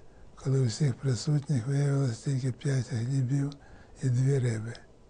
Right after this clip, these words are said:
Незважаючи на таку малу кількість, Христос звелів знайдене пода-, подати йому. Підняв очі на небо, благословив, преломив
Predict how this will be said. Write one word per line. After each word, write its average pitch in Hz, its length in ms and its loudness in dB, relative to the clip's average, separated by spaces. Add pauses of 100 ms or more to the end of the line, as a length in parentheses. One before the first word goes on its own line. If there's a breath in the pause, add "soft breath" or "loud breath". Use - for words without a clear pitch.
(680 loud breath)
Незважаючи 143 720 4
на 147 180 4
таку 151 320 2
малу 147 320 4
кількість, 135 500 0
Христос 139 520 -2
звелів 135 560 2
знайдене 131 500 0 (100)
пода-, 131 280 -4 (120)
подати 135 500 -2
йому. 120 240 -4 (760 loud breath)
Підняв 135 480 4
очі 147 280 2
на 143 160 4
небо, 135 460 0 (540 loud breath)
благословив, 139 800 2
преломив 135 680 0